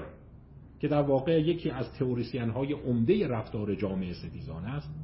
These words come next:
میگه نه، متاسفانه جامعه ستیزی و ضد اجتماعی رو به افزایشه. یعنی مردم مرتب دارن به این باور میرسن که زحمت کشیدن فایده نداره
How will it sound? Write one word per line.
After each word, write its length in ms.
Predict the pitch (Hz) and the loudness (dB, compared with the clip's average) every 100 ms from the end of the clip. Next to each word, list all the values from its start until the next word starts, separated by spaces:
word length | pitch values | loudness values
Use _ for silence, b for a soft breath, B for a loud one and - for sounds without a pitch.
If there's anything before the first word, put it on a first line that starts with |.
| B B B | B B B
میگه 180 | 120 135 | 4 6
نه، 240 | 139 117 | 6 4
متاسفانه 760 | 104 117 110 113 98 95 110 123 - - - | 2 -2 -2 -4 -6 -2 -2 -2 -8 -16 -4
جامعه 360 | - 135 107 107 | 4 6 6 2
ستیزی 560 | - 87 92 87 110 120 | 0 -6 -6 -6 -4 -2
و 120 | 110 | -2
ضد 260 | 101 95 | -4 -4
اجتماعی 560 | 92 - - 82 82 92 | -6 -8 -10 -10 -6 -6
رو 160 | 92 90 | -4 -6
به 180 | 95 | -8
افزایشه. 600 | - - 78 73 76 - - - - - - - - - - | -12 -14 -14 -12 -12 -12 -14 -14 -14 -14 -14 -12 -12 -12 -8
یعنی 280 | 85 90 90 - - | -2 -2 -2 -6 -4
مردم 320 | 92 98 113 | 0 4 6
مرتب 520 | 110 95 92 - 113 | 6 4 -2 -2 0
دارن 240 | 110 107 110 | 0 0 2
به 80 | |
این 120 | 110 107 | 2 2
باور 300 | 98 98 101 | 0 -2 -2
میرسن 360 | 101 98 95 | -2 -4 -4
که 80 | 92 | -4
زحمت 380 | 101 95 92 - | -4 -4 -4 -6
کشیدن 440 | 95 92 98 104 | -10 -8 -4 -4
فایده 280 | - 87 92 | -4 -8 -4
نداره 420 | 107 113 101 95 | -2 0 -2 -6